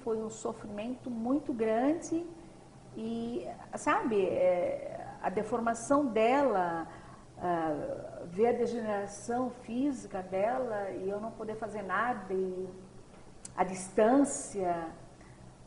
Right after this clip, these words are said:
Nossa, e daí junto àquele relacionamento que também se foi, eu achei que tava tudo equivocado, era a pessoa errada,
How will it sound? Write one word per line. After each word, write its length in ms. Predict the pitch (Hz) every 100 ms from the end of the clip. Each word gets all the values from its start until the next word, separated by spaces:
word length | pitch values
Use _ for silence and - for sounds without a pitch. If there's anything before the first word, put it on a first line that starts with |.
| - - - - -
Nossa, 560 | 240 277 233 - 175 165 175 - -
e 60 | 202
daí 540 | 196 196 233 277 285
junto 800 | 208 190 247 294 294 262 233 202
àquele 380 | 196 185 226 220
relacionamento 800 | 214 226 202 226 202 202 240 240
que 80 | -
também 240 | 208 202
se 140 | 214 196
foi, 720 | - - 202 247 247 196 175 - - - -
eu 120 | 202 208
achei 280 | 208 247
que 100 | 233
tava 220 | - 226 214
tudo 200 | 269 247
equivocado, 1160 | - 208 202 - 214 226 240 185 180 175 170 - - -
era 160 | - 196
a 20 |
pessoa 380 | 196 202 - 226
errada, 840 | 190 196 220 240 220 180 185 180